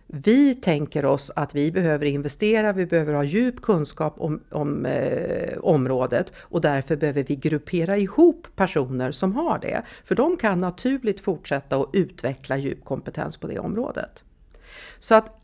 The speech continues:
organisationer som blir framgångsrika i, eh, på det sättet, de kommer i, även i fortsättningsvis att vara ö-orienterade.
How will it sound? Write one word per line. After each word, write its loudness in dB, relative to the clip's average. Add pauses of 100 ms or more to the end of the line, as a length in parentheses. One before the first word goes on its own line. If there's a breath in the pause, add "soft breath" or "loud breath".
(140)
organisationer 4
som 0
blir 2
framgångsrika 2 (300 loud breath)
i, -2
eh, 0
på 2
det 2
sättet, -2 (120)
de 2
kommer 2
i, -2
även 2
i 0
fortsättningsvis -2
att -2
vara 2 (380 soft breath)
ö-orienterade. 0